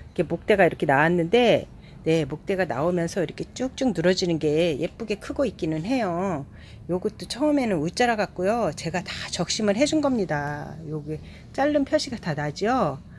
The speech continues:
적심한 곳에서 이렇게 아이들이 올라와가지고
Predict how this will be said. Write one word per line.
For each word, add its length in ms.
적심한 540
곳에서 440
이렇게 300
아이들이 400
올라와가지고 960